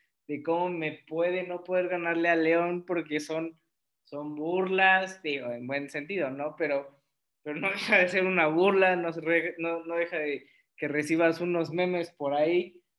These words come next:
de parte de, de la tefa, pero bueno,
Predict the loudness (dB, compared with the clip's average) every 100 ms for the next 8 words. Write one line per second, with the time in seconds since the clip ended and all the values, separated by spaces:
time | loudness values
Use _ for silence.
0 | _ -14 -14 -6 -4 -2 -2 -2 -2 -4
1 | -10 -8 -2 -2 2 0 2 -2 2 2
2 | 2 2 0